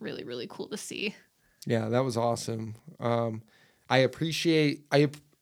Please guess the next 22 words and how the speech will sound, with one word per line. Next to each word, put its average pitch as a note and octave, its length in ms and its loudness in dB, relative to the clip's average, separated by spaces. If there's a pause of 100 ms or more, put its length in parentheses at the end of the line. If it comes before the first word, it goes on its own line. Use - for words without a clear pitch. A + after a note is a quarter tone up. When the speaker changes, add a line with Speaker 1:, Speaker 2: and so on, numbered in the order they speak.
Speaker 2:
I C#3+ 100 6
appreciate D#3+ 600 2
that C3+ 80 2
he's B2 120 0
doing B2+ 220 2
that. D3 220 4
I B2 80 4
hope C3+ 240 4
he C#3 80 2
leaves A#2+ 360 0
the - 80 -2
patient A2 460 -6
rooms A#2+ 260 0
alone, A#2 420 -2
'cause G#3+ 60 -4
Speaker 1:
Yes. B2 240 -2
Speaker 2:
it's - 240 -2
very A#2+ 460 2
Speaker 1:
Yeah, A#2 260 -2
Speaker 2:
cool. A2+ 300 -2
Speaker 1:
yeah. - 280 -8 (440)
Like, G#3+ 320 -4